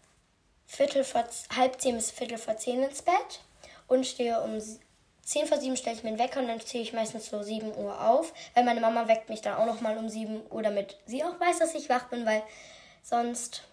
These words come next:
ja. Ähm, und wann gehe ich,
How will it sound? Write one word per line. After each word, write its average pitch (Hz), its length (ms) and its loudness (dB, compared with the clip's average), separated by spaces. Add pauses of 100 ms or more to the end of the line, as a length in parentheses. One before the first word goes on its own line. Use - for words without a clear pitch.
ja. 233 320 0 (640)
Ähm, 302 560 2 (760)
und 294 320 4
wann 277 220 2
gehe 254 200 2
ich, 247 160 -6